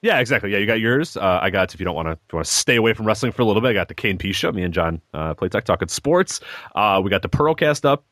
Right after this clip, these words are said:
uh, right now, or by the time most of you guys listen to this, interview with Kevin Kelly. Yes, they got an interview with Kevin Kelly and got shouted out on the, uh, R O H fourteenth anniversary show as well. So they got those guys. Uh, Shake Them Ropes was this week as well. A bunch of other stuff going on. So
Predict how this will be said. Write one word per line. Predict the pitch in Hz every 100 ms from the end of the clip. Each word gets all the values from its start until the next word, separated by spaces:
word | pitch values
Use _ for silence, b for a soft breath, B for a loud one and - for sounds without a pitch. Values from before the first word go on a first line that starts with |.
| -
uh, | 92 95
right | 92 101 90
now, | 98 104 117 175
or | 147
by | 98
the | 92
time | 104
most | 98 95
of |
you | 92
guys | 87
listen | 95 95
to |
this, | 120 98
interview | 101 98
with | 87
Kevin | - 98 92
Kelly. | 95 104 180
Yes, | 92 - - _
they | 80
got | 82 87
an |
interview | 90 95
with | 95
Kevin | 110 101
Kelly | 139 202
and |
got | 131
shouted | - 165 151
out | 190 170 _ B B B
on | 98
the, | 98
uh, | 92
R | 98
O | 92
H | 92 -
fourteenth | - 98 90 90
anniversary | 85 85 -
show | - 82
as | 78
well. | 90
So | 107 90
they |
got | 85
those | 110 107
guys. | 110 101 104 - B B
Uh, | 87 85
Shake | 127 117
Them | 98
Ropes | 95 -
was | 90
this | 95 -
week | 95
as | 90
well. | 90 85
A |
bunch | 80 82
of | 85
other | 80
stuff | 82
going | - 85
on. | 80
So | -